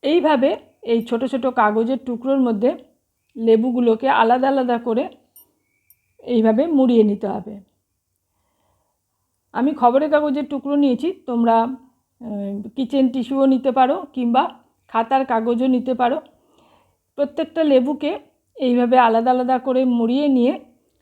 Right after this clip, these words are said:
এরকম, এরকম প্লাস্টিকের প্যাকেট কিংবা জিপলক ব্যাগে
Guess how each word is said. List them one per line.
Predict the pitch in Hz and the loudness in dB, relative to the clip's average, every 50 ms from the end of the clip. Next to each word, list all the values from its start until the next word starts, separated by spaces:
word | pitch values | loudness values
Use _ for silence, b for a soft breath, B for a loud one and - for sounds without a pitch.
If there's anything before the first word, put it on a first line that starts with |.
| _ _ | _ _
এরকম, | 247 220 214 214 214 233 226 226 220 226 - | -8 -6 -6 -6 -4 -4 -4 -4 -6 -8 -10
এরকম | 294 302 285 294 269 240 - - _ | -14 -12 -8 -6 -6 -6 -8 -10 _
প্লাস্টিকের | - 240 226 220 - - - 233 247 262 247 240 | -2 -2 -2 -2 -2 -6 -8 -6 -4 -4 -4 -2
প্যাকেট | 254 240 226 226 - 262 320 269 - | -2 -2 -2 -2 -4 -4 -6 -6 -4
কিংবা | - 262 233 226 233 220 | -4 0 2 2 2 2
জিপলক | 208 190 226 240 233 240 247 247 233 | 2 0 -2 -4 -4 -2 0 0 0
ব্যাগে | 226 208 226 214 214 220 285 349 | 0 0 -2 -2 0 0 -2 -4